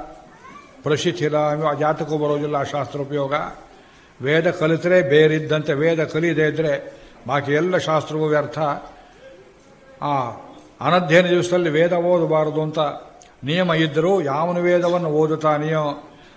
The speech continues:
ಅವನ ವಿದ್ಯೆ ಹೇಗೆ ಶೂನ್ಯವಾಗ್ತದೆಯೋ ಹಾಗೆ ಸೊರಗಿದ್ದಾಳೆ ಸೀತಾದೇವಿ ಅಂತ ಅನೇಕ ಉದಾಹರಣೆಗಳನ್ನು ಕೊಟ್ಟು ಕಣ್ಣಲ್ಲಿ ನೀರು ಹಾಕ್ತಾನೆ ಮಾರುತಿ. ತಾಯಿ,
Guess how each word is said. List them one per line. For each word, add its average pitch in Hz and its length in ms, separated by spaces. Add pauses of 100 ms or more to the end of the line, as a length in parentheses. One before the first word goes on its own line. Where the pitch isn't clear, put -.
ಅವನ 165 280
ವಿದ್ಯೆ 170 320
ಹೇಗೆ 180 260
ಶೂನ್ಯವಾಗ್ತದೆಯೋ 170 1000
ಹಾಗೆ 139 280
ಸೊರಗಿದ್ದಾಳೆ 175 640
ಸೀತಾದೇವಿ 156 800
ಅಂತ 156 120 (680)
ಅನೇಕ 185 460
ಉದಾಹರಣೆಗಳನ್ನು 147 840
ಕೊಟ್ಟು 160 320
ಕಣ್ಣಲ್ಲಿ 165 460
ನೀರು 151 240
ಹಾಕ್ತಾನೆ 143 420
ಮಾರುತಿ. 143 480
ತಾಯಿ, 170 760